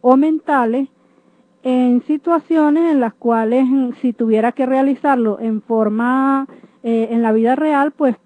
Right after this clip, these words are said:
pudiera representar, ah, eh, un riesgo.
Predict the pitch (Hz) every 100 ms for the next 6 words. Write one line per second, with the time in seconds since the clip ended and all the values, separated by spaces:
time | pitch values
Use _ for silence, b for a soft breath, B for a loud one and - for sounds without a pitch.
0 | - 233 226 214 226 240 262 247 247 233
1 | 214 - 220 214 214 233 247 240 208 -
2 | b b b b b 226 220 220 214 214
3 | 208 208 233 226 226 233 190 - 190